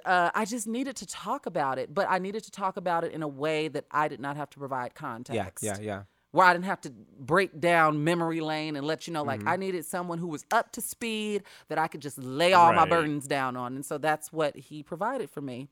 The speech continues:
Speaker 1: But, um, I realized in that moment, like, in hindsight, that I don't know, like, the guy from my past, we had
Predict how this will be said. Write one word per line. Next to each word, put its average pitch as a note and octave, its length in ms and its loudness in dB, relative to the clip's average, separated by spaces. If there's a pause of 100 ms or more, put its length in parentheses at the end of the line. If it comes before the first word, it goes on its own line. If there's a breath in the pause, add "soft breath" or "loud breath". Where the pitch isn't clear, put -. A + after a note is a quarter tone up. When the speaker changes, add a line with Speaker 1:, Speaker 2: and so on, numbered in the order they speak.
Speaker 1:
But, A3 320 4 (440 loud breath)
um, F3 240 4
I F3 120 4
realized D#3+ 920 2
in G3+ 180 -2
that E3 220 -2
moment, F3+ 440 -2
like, C#3+ 200 -6
in D3+ 100 -6
hindsight, F3 880 -4
that C3 480 -4 (1900 loud breath)
I G#3 120 6
don't E3 400 -2
know, G3+ 640 -2 (340)
like, G3 220 6 (1500)
the F3+ 200 -2
guy G#3 540 4
from A3 220 -2
my D#3+ 140 0
past, E3+ 580 -2 (180)
we G3+ 260 -6
had F3+ 420 -4